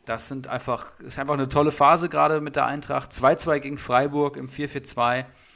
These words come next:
Und, ähm, gegen Bielefeld in einem furiosen Spiel fünf eins gewonnen. Ähm, ich erinnere mich noch ans erste Bundesligaspiel dieser Saison. Eins eins daheim gegen, gegen Freiburg, äh, gegen, gegen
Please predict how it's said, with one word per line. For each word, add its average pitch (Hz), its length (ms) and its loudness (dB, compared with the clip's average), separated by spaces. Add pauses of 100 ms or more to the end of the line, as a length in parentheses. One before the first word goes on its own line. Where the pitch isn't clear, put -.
(600)
Und, 135 280 -2
ähm, 123 480 0
gegen 139 220 -4
Bielefeld 127 600 0
in 139 60 -6
einem 127 180 -4
furiosen 165 560 0
Spiel 139 280 -6
fünf 202 460 0
eins 156 300 -2
gewonnen. 123 600 -6
Ähm, 120 300 -4
ich 123 120 -14
erinnere 143 180 -8
mich 135 180 -12
noch 135 140 -10
ans 131 240 -10
erste 143 480 -2
Bundesligaspiel 156 720 -4
dieser 147 240 -8
Saison. 139 420 -2 (720)
Eins 165 380 0
eins 147 400 -2
daheim 135 340 -2
gegen, 135 520 -8
gegen 135 180 -6
Freiburg, 135 480 2
äh, 123 140 -2
gegen, 120 340 -4
gegen 113 480 -6